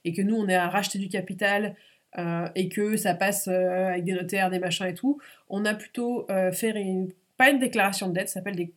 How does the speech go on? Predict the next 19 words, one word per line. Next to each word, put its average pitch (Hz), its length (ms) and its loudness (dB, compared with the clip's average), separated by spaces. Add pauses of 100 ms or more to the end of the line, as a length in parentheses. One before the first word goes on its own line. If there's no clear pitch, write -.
(120)
comptes 254 240 0
courants 226 300 -2
d'associés 196 440 -2
bloqués. 185 480 -2 (480)
Euh, 170 580 -6 (140)
et 220 320 2
en 185 80 0
fait, 226 300 -4
euh, 180 180 0
ton 190 240 -6
compte 196 260 -6
courant, 202 380 0
tu 208 180 -6
fais 196 140 -4
une 214 160 0
convention 214 440 -2
de 202 40 -4
compte 190 300 -8
courant 196 360 -2